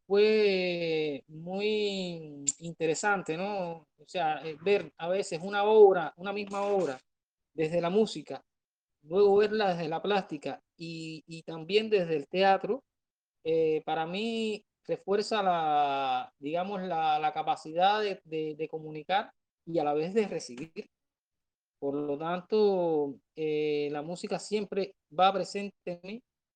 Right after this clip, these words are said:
Eh, oigo, eh, escucho música mientras pinto, mientras hago escultura, mientras, eh,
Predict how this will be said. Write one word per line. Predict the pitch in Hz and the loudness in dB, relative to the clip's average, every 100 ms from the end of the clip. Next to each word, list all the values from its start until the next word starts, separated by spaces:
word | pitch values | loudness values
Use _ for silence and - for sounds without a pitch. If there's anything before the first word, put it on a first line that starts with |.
| _ | _
Eh, | 160 151 151 147 147 143 139 135 135 131 127 123 120 _ _ 143 - | -4 -2 -2 -2 -4 -4 -6 -8 -10 -10 -12 -14 -18 _ _ _ -4
oigo, | 170 185 175 156 147 143 | -2 0 -2 -2 -4 -6
eh, | 147 143 | -6 -8
escucho | - 180 185 | -6 -8 -6
música | 175 190 202 175 | -8 -6 -6 -6
mientras | 165 147 - - | -8 -12 -12 -6
pinto, | 226 214 202 175 | -4 -4 -6 -8
mientras | 151 143 143 | -8 -8 -8
hago | 147 151 | -6 -8
escultura, | - 139 - 226 208 | -8 -10 -6 -4 -2
mientras, | 160 147 147 135 135 _ | -4 -8 -6 -8 -8 _
eh, | 143 139 135 135 135 131 131 131 127 127 | -10 -8 -6 -8 -12 -14 -18 -20 -20 -20